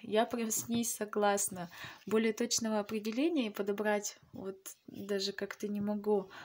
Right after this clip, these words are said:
Ну, такой вот цвет у него, правда, чёрно-красный, такой прям, ух. Я не стала вышивать ему бровки, так как чёрные бровки, ну, это бессмысленно. На чёрном фоне их видно не будет.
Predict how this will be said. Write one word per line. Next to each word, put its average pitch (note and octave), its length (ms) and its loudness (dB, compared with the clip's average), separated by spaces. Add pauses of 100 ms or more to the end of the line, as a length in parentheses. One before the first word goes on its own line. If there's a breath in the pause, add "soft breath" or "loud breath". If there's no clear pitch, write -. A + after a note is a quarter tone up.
(160 loud breath)
Ну, B3 200 0
такой B3 640 0
вот G3 360 -2 (120)
цвет C4 460 2
у B3 40 4
него, G#3 260 2
правда, G3 500 2
чёрно-красный, G#3+ 920 -2
такой G#3 400 -4
прям, G#3 340 -8 (140)
ух. - 380 -6 (2000 loud breath)
Я B3+ 180 8
не C4 80 6
стала B3 280 4
вышивать A#3 460 2
ему A#3+ 180 0
бровки, D4 380 2
так A3 180 -4
как - 220 -4
чёрные A3+ 480 0
бровки, B3+ 520 2
ну, A#3 300 -2
это A3+ 240 -6
бессмысленно. G3+ 800 -2
На G3 140 -6
чёрном G3 380 -6
фоне A3 360 -6
их - 160 -12
видно G#3+ 240 -6
не G3 160 -8
будет. F#3+ 420 -6